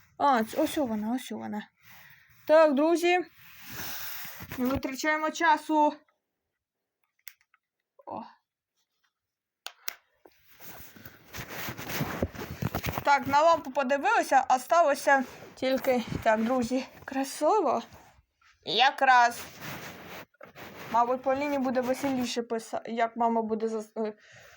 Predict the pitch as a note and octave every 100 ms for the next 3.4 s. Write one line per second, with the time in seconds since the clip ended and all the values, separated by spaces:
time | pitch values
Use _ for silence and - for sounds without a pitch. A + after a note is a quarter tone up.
0 | - _ _ _ - - _ _ _ _
1 | _ _ - - - - - _ C#4 E4
2 | G4 G4+ F4 C4 F4 F#4 F#4+ F#4+ G4 F#4
3 | - C4 B3+ G#3+